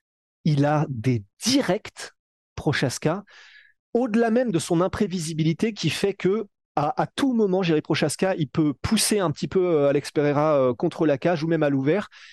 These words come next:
et sortir un truc de nulle part. Ça peut être un genou sauté, ça peut être, euh, un coup de coude retourné qui passe, qui met K O Pereira. C'est là la gro-,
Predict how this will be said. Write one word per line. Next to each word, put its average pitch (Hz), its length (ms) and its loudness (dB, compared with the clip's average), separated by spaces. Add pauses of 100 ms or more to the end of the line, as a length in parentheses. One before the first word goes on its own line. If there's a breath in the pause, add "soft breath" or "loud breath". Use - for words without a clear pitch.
(120)
et 165 80 0
sortir - 420 -2
un 175 60 0
truc 202 180 -6
de 165 120 0
nulle 156 180 0
part. 160 220 -2
Ça - 160 0
peut 226 140 0
être 226 120 -4
un 202 80 0
genou 165 220 0
sauté, 165 400 -2
ça - 180 -2
peut 180 180 0
être, 226 220 -2
euh, 175 240 2
un 160 100 2
coup - 140 -4
de 185 60 -6
coude 185 180 -4
retourné 160 540 0 (240 loud breath)
qui 160 120 -8
passe, 196 300 -2
qui - 160 -4
met 160 120 2
K - 80 -4
O 170 100 0
Pereira. 143 440 0 (680 soft breath)
C'est - 240 0
là 202 200 2
la 170 120 2
gro-, 147 260 0